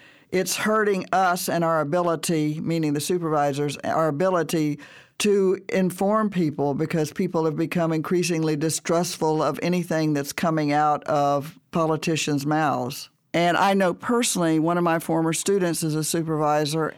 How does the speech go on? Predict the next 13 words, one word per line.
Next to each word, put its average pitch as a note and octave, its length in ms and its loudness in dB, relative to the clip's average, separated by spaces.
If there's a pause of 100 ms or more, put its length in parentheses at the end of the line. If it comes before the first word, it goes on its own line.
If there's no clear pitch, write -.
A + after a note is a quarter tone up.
and G3 160 0
he C4 100 2
said B3+ 240 0
he'd G#3 160 0
been G3+ 160 0
threatened G3 480 0
repeatedly F3+ 720 0
and D3 220 -2
constantly F#3+ 760 -2
gets D3+ 320 -4
these D3+ 300 -2
kind D#3 260 0
of C#3+ 260 -4